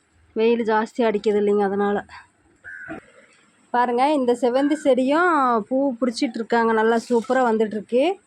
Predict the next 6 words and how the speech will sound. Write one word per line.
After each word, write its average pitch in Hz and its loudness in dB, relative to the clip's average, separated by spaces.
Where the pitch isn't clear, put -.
நம்ம 220 -4
முல்லை 262 4
செடி 254 4
இதுக்கு 233 0
ஊத்திக்கலாம். 226 0
அடுத்தது 240 2